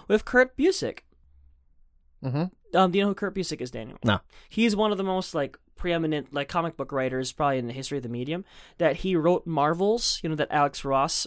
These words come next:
Speaker 1: uh, Marvel series that
Speaker 2: Uh-huh.
Speaker 1: goes through the decades. That's a really famous one. He invented Astro City. He also wrote, um, uh, the Thunderbolts, this amazing Marvel team that will never get made. So, we're,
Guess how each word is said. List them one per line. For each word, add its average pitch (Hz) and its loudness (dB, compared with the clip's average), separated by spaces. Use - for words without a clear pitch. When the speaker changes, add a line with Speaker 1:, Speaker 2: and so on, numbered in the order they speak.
Speaker 1:
uh, 143 2
Marvel 143 0
series 202 0
that 135 0
Speaker 2:
Uh-huh. 127 4
Speaker 1:
goes 156 0
through 151 -8
the 143 -8
decades. 180 -4
That's 156 -6
a - -6
really 151 -4
famous 160 -6
one. 165 -6
He 185 2
invented 190 2
Astro 160 0
City. 180 -4
He 180 0
also 185 4
wrote, 170 4
um, 165 2
uh, 160 4
the 160 -6
Thunderbolts, 165 0
this 156 -6
amazing 160 -2
Marvel 151 2
team 127 -8
that 131 -4
will 135 -2
never 143 -4
get 127 -6
made. 135 -6
So, 123 -6
we're, 127 -4